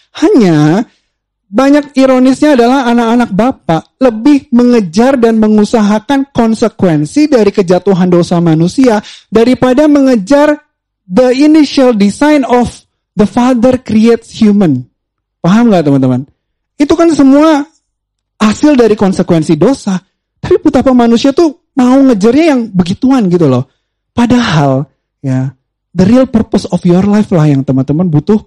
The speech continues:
kejar dan hidupi di dalam situ. Ya.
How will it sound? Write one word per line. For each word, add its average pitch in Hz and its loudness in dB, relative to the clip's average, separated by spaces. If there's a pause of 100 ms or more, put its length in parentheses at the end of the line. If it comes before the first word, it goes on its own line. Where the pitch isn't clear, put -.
(440)
kejar 226 -2 (320)
dan 180 -2
hidupi 196 2
di 175 2
dalam 156 0
situ. 156 -2 (480)
Ya. 120 0